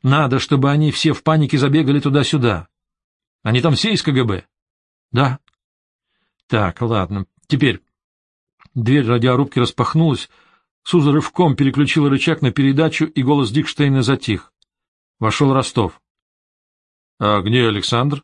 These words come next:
спросил он. Суза попыталась улыбнуться. "Вышел за кофе. Меня оставил за главного". "Вот придурок!" Перейдя на буйный русский, он выскочил из рубки.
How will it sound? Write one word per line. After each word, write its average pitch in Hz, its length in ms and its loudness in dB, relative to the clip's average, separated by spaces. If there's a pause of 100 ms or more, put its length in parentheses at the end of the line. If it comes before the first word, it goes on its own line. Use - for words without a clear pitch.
спросил 139 440 -2
он. 131 140 -4 (1040)
Суза 135 280 0
попыталась 139 580 0
улыбнуться. 143 600 0 (640)
"Вышел 151 480 -2
за 185 140 -2
кофе. 160 440 -2 (340)
Меня 143 380 2
оставил 175 360 0
за 143 120 0
главного". 123 560 -2 (1500)
"Вот 92 500 -4
придурок!" 135 580 2 (640)
Перейдя 139 420 2
на 139 120 2
буйный 139 360 2
русский, 143 440 0
он 143 280 0
выскочил 139 480 0
из 131 100 2
рубки. 131 480 -2